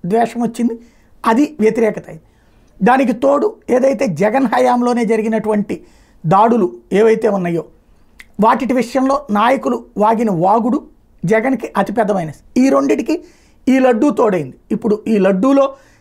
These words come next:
జగన్ తిన్నాడా, జగన్ చేయించాడా కాదు, జగనే చేయించాడు అని బలంగా నమ్మటం. రాజకీయంగా జగన్కి ఒక సమాధి కట్టారని చెప్పాలి.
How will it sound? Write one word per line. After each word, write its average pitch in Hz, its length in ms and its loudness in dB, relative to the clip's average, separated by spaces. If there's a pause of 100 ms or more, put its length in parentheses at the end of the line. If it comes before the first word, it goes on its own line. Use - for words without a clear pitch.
(120)
జగన్ 208 320 2
తిన్నాడా, 247 440 0
జగన్ 233 420 0
చేయించాడా 240 420 0
కాదు, 131 300 -6
జగనే 226 640 0
చేయించాడు 226 680 0
అని 226 100 -2
బలంగా 202 320 -2
నమ్మటం. 160 280 -8 (840)
రాజకీయంగా 269 880 2 (280)
జగన్కి 262 680 0 (160)
ఒక 214 180 -2
సమాధి 254 680 0
కట్టారని 220 560 0
చెప్పాలి. 156 300 -6